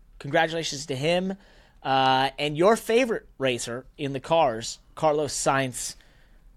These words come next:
Senior, was able to win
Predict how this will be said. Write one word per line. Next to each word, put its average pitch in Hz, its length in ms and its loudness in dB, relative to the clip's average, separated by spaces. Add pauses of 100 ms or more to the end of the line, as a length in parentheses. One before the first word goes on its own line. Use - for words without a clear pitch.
(460)
Senior, 175 720 2 (480)
was 131 180 -4
able 117 200 0
to 107 60 -4
win 87 280 -4